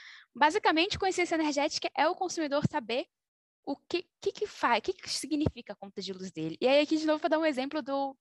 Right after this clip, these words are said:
Brasil. A gente é muito, a gente já tem essa consciência energética.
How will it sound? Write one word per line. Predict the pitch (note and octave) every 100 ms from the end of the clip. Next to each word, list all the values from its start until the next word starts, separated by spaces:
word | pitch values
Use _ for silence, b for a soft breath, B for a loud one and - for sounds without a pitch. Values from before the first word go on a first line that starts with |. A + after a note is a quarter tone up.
| _
Brasil. | C#4+ D#4+ G#3 G3 D#3+ _ B B B B
A | - C4
gente | A#3+ F#4+ - C4+ -
é | A#3+
muito, | A#3 A#3+ D4+ A4+ G4+ -
a |
gente | D4+
já | D#4
tem | C4+ G4
essa | -
consciência | D4+ C#4 - B3 A#3
energética. | A3+ G#3+ F#3+ E3+ - -